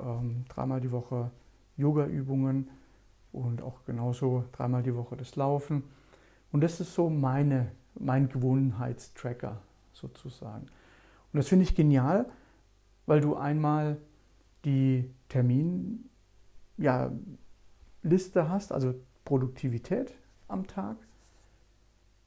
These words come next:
Und genauso schenkst du, ja,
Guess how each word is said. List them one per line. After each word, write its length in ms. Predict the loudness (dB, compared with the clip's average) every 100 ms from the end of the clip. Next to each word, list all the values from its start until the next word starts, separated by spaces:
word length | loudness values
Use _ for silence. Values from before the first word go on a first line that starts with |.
| _ _ _ 2
Und 380 | 4 4 0 -16 _ _ -4
genauso 720 | 2 4 4 2 2 2 0 -6 -20 _ _
schenkst 480 | -2 0 0 -2 -4
du, 300 | -2 -4 -6 -16 _ _ _ _ _
ja, 260 | -4 -2